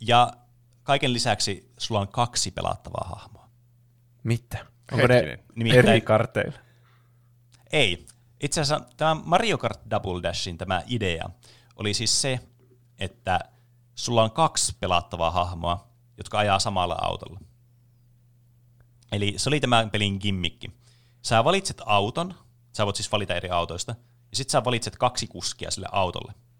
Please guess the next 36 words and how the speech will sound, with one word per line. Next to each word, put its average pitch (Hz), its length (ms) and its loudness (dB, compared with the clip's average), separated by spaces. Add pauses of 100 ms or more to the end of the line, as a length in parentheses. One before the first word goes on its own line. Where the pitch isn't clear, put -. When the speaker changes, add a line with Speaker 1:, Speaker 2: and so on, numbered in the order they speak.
(720)
Speaker 1:
Ja 107 260 6 (320)
se 139 140 -6
tarkoittaa 131 380 0
siis 135 200 -2
sitä, 127 280 2
että - 140 -2
sulla 107 220 -2
voi 107 80 0
olla 104 180 0
kerrallaan 101 400 0
kaksi - 580 -2 (680)
asetta, 139 540 0 (800)
ja 113 60 -10
sit - 120 -4
sä 139 100 0
voit 131 160 -4
vaihella 160 300 6
niiden 113 200 -2
kuskien 104 380 0
välillä, 95 220 -2
sä 107 100 -4
voit - 120 -16
niinku 117 140 -10
ottaa 120 160 -10
toisen 127 320 0
aseen 113 200 0
niinku 101 160 -6
jemmaan, 98 500 0
vähän 123 120 -2
niinku 160 140 -6
Tetriksessä 151 560 -4
voit 101 120 -4
ottaa - 100 -14
sen 107 100 -8
palikan 101 480 -4
jemmaan. 87 460 -10